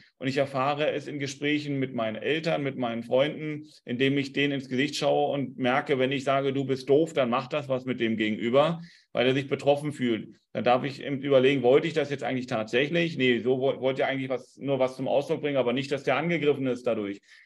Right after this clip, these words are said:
Durch dieses Erleben und Erfahren präge und lerne ich das. So, wenn die Kinder aber nicht mehr weder zu Hause am, am Armbrotstisch, am Frühstückstisch in diesen Austausch, in diesen, äh, in dieser Kenntnisgewinnung reingehen,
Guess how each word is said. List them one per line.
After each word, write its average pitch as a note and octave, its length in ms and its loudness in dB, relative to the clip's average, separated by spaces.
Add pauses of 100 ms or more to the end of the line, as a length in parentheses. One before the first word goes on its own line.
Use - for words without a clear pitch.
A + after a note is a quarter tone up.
(120)
Durch D#3+ 260 0
dieses D#3 300 -4
Erleben D3+ 420 0
und D3 120 -4
Erfahren C#3+ 760 -4 (400)
präge E3 520 4
und B2+ 200 -4
lerne D3 360 2
ich C3+ 200 -8
das. G#2+ 320 -4
So, B2 280 -2
wenn C#3+ 140 0
die D3 140 -2
Kinder E3 320 0
aber D3 220 0
nicht D3+ 260 -8
mehr D3 340 0
weder C#3 380 0
zu B2 100 -6
Hause D#3 360 2
am, C3 340 -4
am A#2+ 160 -6
Armbrotstisch, E3+ 640 -4
am C#3 180 0
Frühstückstisch F3+ 800 -4
in E3 180 -2
diesen D3+ 260 -4
Austausch, D#3+ 720 -2 (440)
in D3+ 160 -2
diesen, C#3 680 -2
äh, C3 340 -2
in C3 100 -6
dieser B2 200 -4
Kenntnisgewinnung D3 800 -4
reingehen, D3+ 720 -4